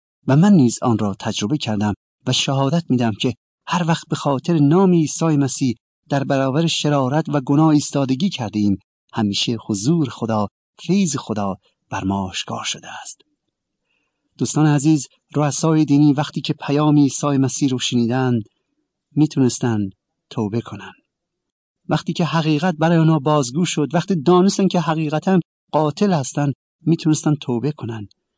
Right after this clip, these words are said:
ولی از این فرصت طلایی استفاده نکردن. در عوض به جای که قبول کنن که خطاکار و گناهکارن، چیکار کردن؟ چشمشون رو از حقیقت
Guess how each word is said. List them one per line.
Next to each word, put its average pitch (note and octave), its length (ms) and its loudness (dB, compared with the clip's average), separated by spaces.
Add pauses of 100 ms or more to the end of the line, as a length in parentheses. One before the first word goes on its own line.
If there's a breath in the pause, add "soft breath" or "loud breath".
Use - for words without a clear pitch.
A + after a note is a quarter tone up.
(220)
ولی A#2+ 200 0
از A#2 160 -4
این A#2+ 80 2
فرصت - 460 -8
طلایی G#2+ 600 -4
استفاده G#2+ 520 -6
نکردن. G#2+ 460 -6 (420)
در C3+ 120 0
عوض D3 240 0
به D3 120 0
جای E3+ 220 4
که E3 120 -4 (100)
قبول E3 280 2
کنن D#3+ 220 2
که D#3+ 120 -6
خطاکار D3+ 600 0
و D3+ 180 0
گناهکارن، D3 640 0
چیکار F3 320 -2
کردن؟ F#3 320 0 (680)
چشمشون A#2+ 600 -2
رو A2 180 0
از - 180 -8
حقیقت G#2+ 400 -8